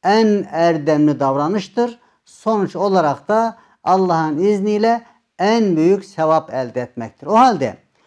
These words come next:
dünya ve ahiretini seven bir Müslüman düşmanlık duygusunu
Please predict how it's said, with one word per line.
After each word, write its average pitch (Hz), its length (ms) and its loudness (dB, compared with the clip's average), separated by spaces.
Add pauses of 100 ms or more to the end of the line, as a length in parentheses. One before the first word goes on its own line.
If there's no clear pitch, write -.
(300)
dünya 196 720 4
ve 175 100 2
ahiretini 170 640 0
seven 165 500 0
bir 135 140 -2
Müslüman 147 720 -4 (340)
düşmanlık 185 760 0
duygusunu 165 840 0